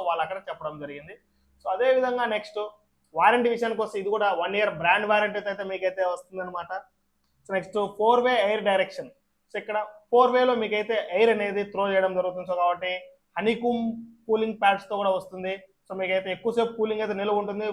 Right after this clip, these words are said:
రూమ్ అనేది చాలా ఫాస్ట్గా కూల్ అనేది అవుతుంది అనమాట. So నెక్స్ట్ ఇక్కడైతే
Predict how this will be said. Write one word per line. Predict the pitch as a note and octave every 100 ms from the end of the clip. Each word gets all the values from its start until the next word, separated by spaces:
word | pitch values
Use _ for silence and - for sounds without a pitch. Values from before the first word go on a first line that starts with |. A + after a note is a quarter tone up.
| E3+ E3
రూమ్ | F#3+ G#3
అనేది | G3 F#3+
చాలా | F3+ D3+ -
ఫాస్ట్గా | F#3 G#3 A3 G3+ G3+ -
కూల్ | F#3+ F#3
అనేది | E3+ E3 D3+
అవుతుంది | D#3 D3 C3
అనమాట. | B2+ B2+ E3+ _ _ _ _ _
So | -
నెక్స్ట్ | A#3+ A#3+
ఇక్కడైతే | B3 B3 B3 C4